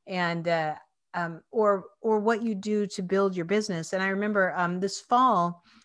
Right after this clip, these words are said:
we made our first, uh, within my organization, made our first,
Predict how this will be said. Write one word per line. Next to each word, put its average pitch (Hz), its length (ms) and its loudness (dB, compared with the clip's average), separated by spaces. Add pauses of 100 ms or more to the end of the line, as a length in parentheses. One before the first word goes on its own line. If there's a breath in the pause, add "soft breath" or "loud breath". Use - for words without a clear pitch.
(100)
we 208 100 0
made 202 220 4
our 185 120 6
first, 190 600 -2
uh, 180 160 -2
within 185 220 -4
my 202 160 0
organization, 180 600 -4
made 180 160 -4
our 170 120 -2
first, - 840 -10